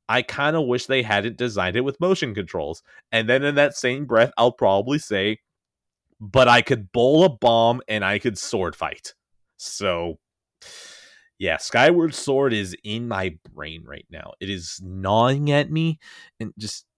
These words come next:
it's been taking up my time because I wanna finally get to a final consensus, and I feel like what I just said is gonna end up being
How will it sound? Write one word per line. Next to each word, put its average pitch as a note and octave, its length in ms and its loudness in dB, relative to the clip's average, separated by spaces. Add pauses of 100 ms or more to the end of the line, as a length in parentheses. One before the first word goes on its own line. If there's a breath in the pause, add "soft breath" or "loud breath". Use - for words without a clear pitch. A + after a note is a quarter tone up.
it's - 240 -10
been B2 200 -4
taking B2+ 360 -4
up B2 100 -2
my A2 140 -2
time G#2+ 360 -6
because F#2 280 -8
I F2+ 100 -2
wanna G2 320 -2
finally G#2 320 -4
get F#2+ 180 -6
to G#2+ 140 -4
a F2 60 -4
final F#2+ 360 -6
consensus, F#2+ 800 -8 (320 loud breath)
and B2 160 0
I A2+ 160 4
feel C#3 300 -2
like B2+ 200 2
what F#2+ 160 -2
I F#2+ 100 -2
just G#2+ 340 -10
said F#2+ 200 -8 (120)
is F#2+ 200 -10
gonna F2+ 200 -12
end D#2+ 100 -12
up E2 140 -10
being E2 200 -18